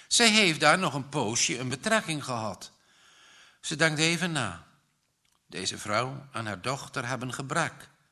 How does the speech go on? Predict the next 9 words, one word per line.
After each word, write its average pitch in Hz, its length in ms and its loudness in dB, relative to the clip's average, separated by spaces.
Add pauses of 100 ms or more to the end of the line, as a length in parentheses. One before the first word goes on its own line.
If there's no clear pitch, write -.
(180)
aan 107 180 -4
het 92 140 -12
noodzakelijke 131 840 -2
levensonderhoud. 98 1200 -8 (880)
Maar 160 560 0
toch 156 300 -2
moeten 147 320 -4
ze 135 140 0
zelf 160 580 0